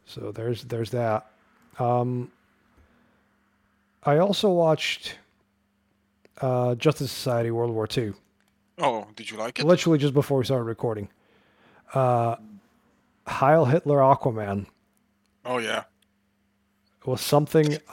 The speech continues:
Speaker 1: even though he told me about it.
Speaker 2: You, you just didn't see it coming. Even when, when you know it's coming, you just can't believe it.
Speaker 1: Yep.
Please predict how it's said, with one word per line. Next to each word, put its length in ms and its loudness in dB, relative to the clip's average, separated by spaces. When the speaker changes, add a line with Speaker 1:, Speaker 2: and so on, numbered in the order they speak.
Speaker 1:
even 240 6
though 120 10
he 60 8
told 220 8
me 80 6
about 260 0
it. 160 -6
Speaker 2:
You, 100 -10
you 40 -4
just 640 0
didn't 200 -4
see 180 -4
it 100 -6
coming. 240 2
Even 300 4
when, 200 2
when 120 2
you 80 0
know 100 4
it's 80 0
coming, 240 0
you 80 4
just 320 -8
can't 240 -2
believe 280 2
it. 200 -4
Speaker 1:
Yep. 260 -4